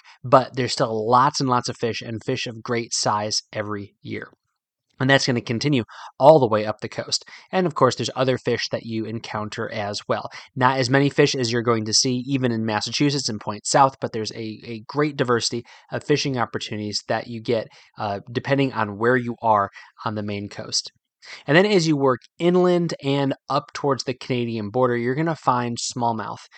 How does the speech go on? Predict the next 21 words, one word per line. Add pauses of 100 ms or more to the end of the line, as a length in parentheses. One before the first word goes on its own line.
(180)
You're
going
to
find (180)
other
fish
like
largemouth
bass, (340)
panfish, (340)
and (180)
pike,
and
even
muskie. (340)
Those
are
going
to
be
plentiful,